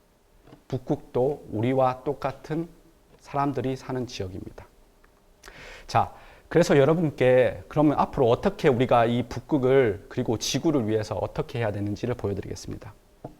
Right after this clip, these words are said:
지금 보여드리는 게 북극이 가지고 있는 무궁무진한 잠재력입니다. 얼음이 녹고 이제 북극에 묻혀 있는 많은 자원들을 우리가 이제 개발하게 될 텐데요.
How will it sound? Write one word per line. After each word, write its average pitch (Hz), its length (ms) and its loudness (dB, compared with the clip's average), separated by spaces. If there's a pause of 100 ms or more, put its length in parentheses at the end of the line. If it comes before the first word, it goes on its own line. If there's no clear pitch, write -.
(1900)
지금 165 300 4
보여드리는 156 600 6
게 120 360 4 (280)
북극이 208 500 0
가지고 127 420 0
있는 147 580 2
무궁무진한 127 720 0
잠재력입니다. 98 800 -8 (520)
얼음이 170 340 6
녹고 151 520 0
이제 - 160 -2
북극에 156 500 -2
묻혀 113 420 -6
있는 120 240 -2
많은 131 260 2
자원들을 113 480 -4
우리가 107 500 -4 (220)
이제 - 140 -8
개발하게 120 460 0
될 92 140 -8
텐데요. 101 520 -8